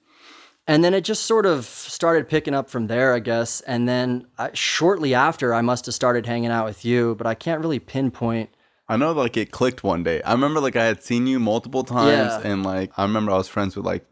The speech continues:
Speaker 2: Jimmy and Chris and all, like, that group, and then, like, you and I just started hanging out,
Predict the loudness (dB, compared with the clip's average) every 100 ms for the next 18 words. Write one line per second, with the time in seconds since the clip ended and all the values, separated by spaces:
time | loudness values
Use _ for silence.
0 | -10 -2 0 0 0 -2 -2 -2 -2 -2
1 | 0 0 0 0 0 0 -2 2 2 2
2 | 2 2 2 2 0 0 0 0 -2 0
3 | 2 4 2 0 2 2 2 2 2 2
4 | 4 2 0